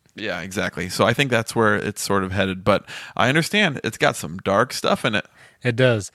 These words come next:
Speaker 2: Now, when they're in that pub, the Inn of the Prancing Pony, and we enter
Speaker 1: Mm-hmm.
Speaker 2: Aragorn, Strider, <laughs> as they call it.
Speaker 1: Strider.
Speaker 2: Such a cool name. I mean,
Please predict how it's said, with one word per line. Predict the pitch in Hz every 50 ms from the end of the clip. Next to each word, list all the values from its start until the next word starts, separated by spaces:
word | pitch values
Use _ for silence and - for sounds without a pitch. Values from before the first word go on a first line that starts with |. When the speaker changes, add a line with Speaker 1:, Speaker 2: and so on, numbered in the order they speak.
| - - - - - -
Speaker 2:
Now, | 139 139 139
when | 135 147 143
they're | 147 143
in | 156 190 214 202
that | 170 135 131 - _ _ _ _ _
pub, | - - - 160 123 107 95 90 90 - _ _ -
the | 127 131 131 139
Inn | 139 135
of | 123
the | 113
Prancing | - - 131 123 - - 113 -
Pony, | - 120 120 113 110 110
and | 110 107
we | 107 110 117
enter | 131 127 123 117 120 123 113 110 107 107 110 - _ -
Speaker 1:
Mm-hmm. | 131 131 131 123 117 107 98 107
Speaker 2:
Aragorn, | 101 95 92 90 90 98 110 - _ _ _
Strider, | - - - - 156 143 143 143 139 120 104 104 104 - - - - -
<laughs> | - - - -
as | 143 139 131 123
they | 120 113
call | - 143 156 160
it. | 156
Speaker 1:
Strider. | - - - - 90 90 90
Speaker 2:
Such | - - 139 -
a | -
cool | - - 101 92 85
name. | 85 87 87 85 82 90
I | 107 110 101
mean, | 92 95 92 92 90